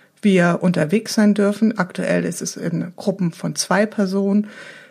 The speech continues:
sofern man nicht sowieso in einem Haushalt lebt. Und die Diskussionen im öffentlichen Raum gehen sehr stark um das Thema, wird es eine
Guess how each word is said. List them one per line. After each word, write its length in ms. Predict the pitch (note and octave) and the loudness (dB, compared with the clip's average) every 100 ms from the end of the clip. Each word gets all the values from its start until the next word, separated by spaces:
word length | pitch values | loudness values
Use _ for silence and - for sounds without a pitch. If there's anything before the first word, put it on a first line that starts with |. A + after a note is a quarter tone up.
| _ _ _ | _ _ _
sofern 380 | - E3+ F#3 E3 | -6 -2 2 2
man 140 | E3 | 2
nicht 180 | E3+ E3 | 0 -2
sowieso 400 | - D#3+ F3 A#3 | -2 -2 2 2
in 80 | A3 | 2
einem 240 | G3 F#3+ | 2 0
Haushalt 520 | F#3 G3+ G3+ F#3 F#3 - | 0 -2 -2 -2 -2 0
lebt. 280 | F#3+ G3+ - - - - | 0 0 -8 -20 -20 -20
Und 220 | - A3+ A3 | 0 2 2
die 80 | |
Diskussionen 920 | A3+ A3+ - F#3+ F3 F#3 A3 D4+ D4+ - | 2 0 2 -2 0 0 2 2 0 -4
im 260 | - G#3+ - | 0 0 2
öffentlichen 540 | G3 G#3 A3 G3+ - | -2 0 -2 -2 -2
Raum 380 | F#3+ F3 G3+ A3 | -2 0 2 2
gehen 240 | G3+ F#3 | 2 -2
sehr 240 | F3+ G3+ B3+ | 0 0 0
stark 340 | - G3+ G3 | 0 -2 -2
um 140 | - F3+ | -2 -2
das 200 | F#3 - | -2 -4
Thema, 480 | - F#3 F3 E3+ | -2 2 2 0
wird 140 | F3+ F3+ | -2 -4
es 140 | F3+ | -8
eine 480 | - E3+ E3 E3+ F3+ | -4 -2 0 0 -2